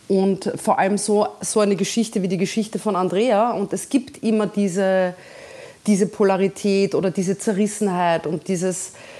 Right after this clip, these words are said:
Und das war dann bei mir bei der Arbeit, nachdem ich dann das Material hatte und das war transkribiert und ich hab angefangen, das Ding zu bauen, äh, ist mir das aufgefallen, dass sie sich total widerspricht oder immer wieder widerspricht. Äh, und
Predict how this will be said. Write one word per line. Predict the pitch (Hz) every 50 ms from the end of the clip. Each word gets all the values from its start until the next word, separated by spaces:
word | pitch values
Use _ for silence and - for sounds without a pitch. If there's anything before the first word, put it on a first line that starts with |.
| - - - - - -
Und | - 208 208 -
das | 233 220 - 202
war | 214 214 240
dann | 311 285 269 254
bei | - 240 233
mir | 233 233 240 262 285
bei | 277 262
der | 240 233 - -
Arbeit, | - 208 220 240 254 262 254 233
nachdem | 233 226 - 226 226 240
ich | 233 240
dann | - 220 220
das | 214 185 220
Material | 214 208 214 208 202 190 180 180 180 175 175 156
hatte | 170 185 - - - 277 294 294 277
und | 240 220 190 185 - -
das | - 196 - -
war | 196 190 196
transkribiert | 180 196 196 185 - - - 196 - - 196 226 262 294 285 -
und | - 220
ich | 208 202 - -
hab | 180 202 -
angefangen, | - 208 214 214 220 - 226 208 208 208 202
das | 180 196 185 -
Ding | - 208 202 202
zu | - 208
bauen, | - - 143 143 147 - 220 262 285 285 285 - - - - - - - -
äh, | 196 202 202 208 208 - 240
ist | 233 -
mir | 262 240
das | 233 220
aufgefallen, | - - - 277 269 - 254 - - 170 156 151 170
dass | 175 170 -
sie | 190
sich | 170 175 170 -
total | - - - 190 95 - 156
widerspricht | 170 - 160 160 - - 165 220 285 320 - - - - -
oder | 156 156 165
immer | 196 208 214 208 180 165
wieder | 196 226 277 269 202 165
widerspricht. | 170 160 170 165 - - - 202 254 370 - - - - - - _ - - - - - - - - -
Äh, | - 202 196 196 202 202 202 202 208 202 - - - -
und | 190 208 208 220 220 220 196